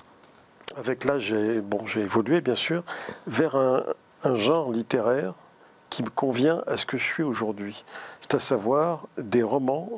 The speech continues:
bâtis sur l'histoire. Euh, c'est,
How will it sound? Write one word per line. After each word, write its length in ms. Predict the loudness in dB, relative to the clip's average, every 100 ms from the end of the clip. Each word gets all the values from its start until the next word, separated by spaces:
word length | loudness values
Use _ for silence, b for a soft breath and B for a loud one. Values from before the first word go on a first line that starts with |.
| -2
bâtis 300 | -2 -2 -2
sur 180 | 0 0
l'histoire. 600 | 0 -4 -2 -4 -4 -12 -20 -20 -20 -20 _ _ -20 -20 -10 B B B B 0
Euh, 560 | 2 4 4 2 0 0
c'est, 240 | 0 0